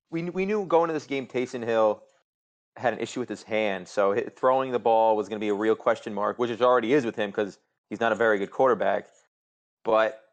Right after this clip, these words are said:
man, they gave up thirty points to that team, and they couldn't really move the ball. It was, it just felt like a, they took a step forward with the Jets, uh, Eagles game with the offense, and they took two steps back. I know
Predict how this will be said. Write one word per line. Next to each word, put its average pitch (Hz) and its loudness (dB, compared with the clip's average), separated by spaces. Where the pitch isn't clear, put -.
man, 113 -6
they 127 0
gave 139 0
up - 0
thirty 185 0
points 175 0
to - -4
that 139 4
team, 143 -8
and 113 -2
they 117 2
couldn't 180 2
really 156 2
move 135 2
the 120 -4
ball. 120 4
It - 0
was, 202 -4
it - 0
just - -4
felt 202 4
like 202 0
a, 175 2
they 135 -2
took 180 0
a 156 2
step - -2
forward 139 4
with 131 -2
the 127 -2
Jets, 123 0
uh, 104 4
Eagles 131 0
game 107 -2
with 104 -6
the - 0
offense, 101 2
and 110 -6
they 107 -2
took - -6
two 135 -2
steps 123 -2
back. 107 -2
I 113 2
know 123 0